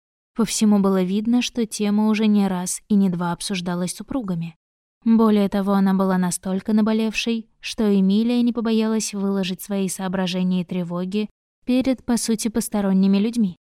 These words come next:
"И тебе все равно, что, по слухам, он увлекается опытами с некромантией?" — ядовито вопросила Эмилия. "Да пусть увлекается, чем хочет". Начавший терять терпение Роберт тоже неосмотрительно заговорил громче положенного.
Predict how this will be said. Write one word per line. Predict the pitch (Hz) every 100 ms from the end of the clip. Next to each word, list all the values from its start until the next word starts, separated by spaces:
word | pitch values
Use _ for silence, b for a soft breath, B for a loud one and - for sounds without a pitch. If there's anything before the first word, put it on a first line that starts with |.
| _ _ _ _
"И | 196
тебе | - 185 180
все | - 190
равно, | 180 170 165 175
что, | - 233
по | 190
слухам, | - 185 180 185 185
он | 180
увлекается | 180 175 185 175 - 185
опытами | 170 170 185 185 185
с | 190
некромантией?" — | 185 180 185 269 349 - 165 156 - _ _ _
ядовито | 214 196 190 185 180
вопросила | 180 196 185 - 190 185
Эмилия. | 185 180 180 185 180 _ _ _ _ _ _
"Да | 185 180 175
пусть | 185 -
увлекается, | 180 185 190 254 175 160 175
чем | - 202 185
хочет". | - 151 - 165 - _ _ _ _
Начавший | 226 226 - 220 - 220
терять | 220 214 208
терпение | - 214 - 202 202 190
Роберт | 190 190 214 220 - _
тоже | 294 285 226
неосмотрительно | 202 190 - 196 202 190 196 196
заговорил | 190 185 190 190 190 185
громче | 196 185 180 202
положенного. | 247 220 170 170 170 175